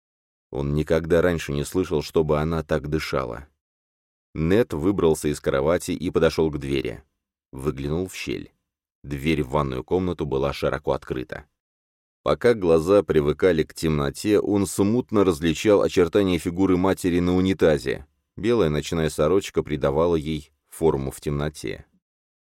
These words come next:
Сперва Нед почувствовал облегчение от мысли, что в их доме не было никакого призрака или ночного чудовища, но потом в его сознании пробудился другой смутный страх.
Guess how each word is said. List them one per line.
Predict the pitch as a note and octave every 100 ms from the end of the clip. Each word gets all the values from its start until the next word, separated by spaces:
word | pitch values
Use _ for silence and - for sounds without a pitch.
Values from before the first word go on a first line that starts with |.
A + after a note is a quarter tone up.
| _ _
Сперва | - - F2+ E2+ E2+ A2+
Нед | G2 G#2+ -
почувствовал | G#2 - G#2+ - G2+ G2
облегчение | F2 G2 A2 - C3+ A2 G2
от | F#2+
мысли, | A2+ B2+ G#2+ G2+
что | - A#2
в | G2+ G#2
их | F#2
доме | F2+ B2 B2 G#2
не | F#2+ A2+
было | A2+ G#2+ G#2+
никакого | G#2+ G#2 - G#2 B2 A2+ A2+
призрака | - B2+ C3 A#2+ A#2+ B2
или | A#2 A2
ночного | A2 G2+ B2 B2 A2
чудовища, | A#2+ A2+ C#3+ B2 F2 - D#2+ A#1 - _ _ _
но | D#2+ D#2
потом | D2+ D2+ A2 F2+
в |
его | C#2 D2 D2
сознании | D#2 D2 E2+ F2+ D#2
пробудился | D2 D2 D#2 D2 E2 - E2 C#2+ - _ _
другой | D2 F2+ F#2+ G#2 D#2
смутный | - E2 D#2 - D2+
страх. | D2 - D#2+ B1 -